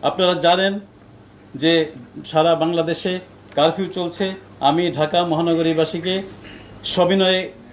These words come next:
অনুরোধ জানাতে চাই, তারা যেন কারফিউর নিয়মকানুন মেনে চলেন এবং কোনো অবস্থাতেই তারা যেন ঘর থেকে বাহির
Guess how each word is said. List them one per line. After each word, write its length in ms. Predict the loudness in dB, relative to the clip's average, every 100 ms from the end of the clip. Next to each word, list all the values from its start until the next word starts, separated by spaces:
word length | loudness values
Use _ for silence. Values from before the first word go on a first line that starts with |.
| -20 -20 -4
অনুরোধ 360 | 2 2 2 2
জানাতে 320 | 2 2 0
চাই, 320 | 0 0 0 -6 -18 0
তারা 160 | 2 2
যেন 240 | 2 0
কারফিউর 540 | 2 0 0 -2 -2 -4 -8 2
নিয়মকানুন 520 | 4 4 0 0 0
মেনে 240 | 2 2 2
চলেন 260 | 0 0 -2 -6 -4
এবং 300 | 0 2 0 0
কোনো 220 | 0 2
অবস্থাতেই 760 | 2 2 0 0 -2 0 -2 -4 -16 -2
তারা 160 | 0 2
যেন 300 | 2 2 0 -2 -6 0
ঘর 180 | 0 2
থেকে 300 | 0 0 0
বাহির 380 | 0 0 0 -2